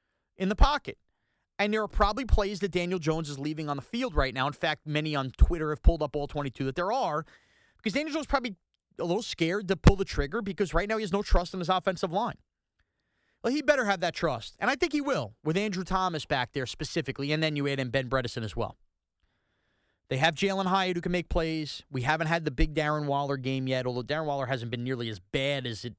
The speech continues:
it's been portrayed through three games. Wan'Dale Robinson, you saw get way more use. I think the Giants are gonna get a lot more creative on offense. And look, without game-wrecking defenses like the Niners and Cowboys in the immediate future,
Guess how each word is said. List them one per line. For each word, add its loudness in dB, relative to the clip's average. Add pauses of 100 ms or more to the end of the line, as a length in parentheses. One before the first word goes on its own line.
it's -10
been -8
portrayed -4
through -8
three -8
games. -10 (880)
Wan'Dale 2
Robinson, -2
you -4
saw -2
get -2
way -2
more -2
use. -4 (100)
I 4
think -4
the -2
Giants 0
are -8
gonna 0
get 0
a 0
lot 0
more -4
creative -2
on 2
offense. -2
And 0 (500)
look, 2
without 0
game-wrecking -2
defenses -4
like -4
the -2
Niners 0
and -4
Cowboys -2
in -6
the -4
immediate -4
future, -6